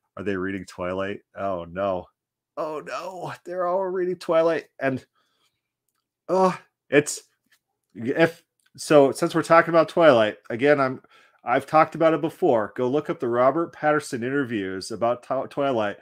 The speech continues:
because he's in this contract too to star in all these movies, but he absolutely hated all the films. And so all his interviews is him talking about how awful his character is and how awful the movies are and how awful the books are.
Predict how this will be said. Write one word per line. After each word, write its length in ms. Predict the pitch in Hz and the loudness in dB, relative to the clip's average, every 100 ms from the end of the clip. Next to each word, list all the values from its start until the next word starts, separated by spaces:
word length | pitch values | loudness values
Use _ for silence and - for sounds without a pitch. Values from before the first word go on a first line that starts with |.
| _ _ _ _ | _ _ _ _
because 360 | 135 135 143 127 | -4 0 -2 0
he's 220 | 151 156 | -2 0
in 80 | 165 | -4
this 160 | 160 | -8
contract 800 | - 156 160 - 117 104 - - | -4 -2 -2 -2 -2 0 -2 -10
too 380 | - 147 113 110 _ _ _ - | -6 -2 -2 -4 _ _ _ -16
to 60 | |
star 260 | 131 160 165 | -6 0 0
in 60 | 160 | 2
all 100 | 156 | 0
these 220 | 147 151 | -2 -2
movies, 420 | 165 170 123 110 | 0 0 0 -6
but 160 | - 120 | -6 -6
he 180 | 123 - | -6 -4
absolutely 580 | 131 135 - 131 123 113 | 0 0 0 -4 -4 -4
hated 340 | 117 127 110 | -2 -2 0
all 140 | 107 | -2
the 100 | 113 | -2
films. 520 | 117 143 143 101 90 - _ - _ 113 | -6 -4 -2 -4 -8 -20 _ -20 _ -10
And 120 | 113 | -6
so 140 | 123 | -2
all 240 | 104 131 156 | 0 2 0
his 160 | 139 | -2
interviews 640 | 139 147 143 120 107 98 110 | -2 0 -2 -2 -4 -4 -8
is 160 | 98 | -12
him 300 | - 139 139 | -8 -6 -6
talking 400 | - 135 131 120 | -2 -2 -2 -4
about 240 | 107 110 95 | -2 -2 0
how 240 | 127 135 | -2 0
awful 640 | 107 123 131 120 107 101 | 0 2 0 -2 -2 -4
his 160 | 95 107 | -8 -16
character 580 | - 127 123 - 95 87 | -4 -4 -4 -8 -10 -8
is 160 | 98 | -12
and 180 | 98 104 | -16 -6
how 220 | 110 123 117 | -2 -2 0
awful 400 | 120 131 - 117 | 2 2 0 -6
the 100 | 110 | -4
movies 400 | 120 120 113 104 | -4 -2 -4 -4
are 300 | 98 98 - | -4 -6 -8
and 160 | 117 110 | -8 -2
how 160 | 131 - | -2 0
awful 400 | 123 127 - 110 | 2 0 -2 -8
the 120 | 104 | -6
books 320 | 110 113 - | -6 -8 -10
are. 260 | 95 90 | -10 -10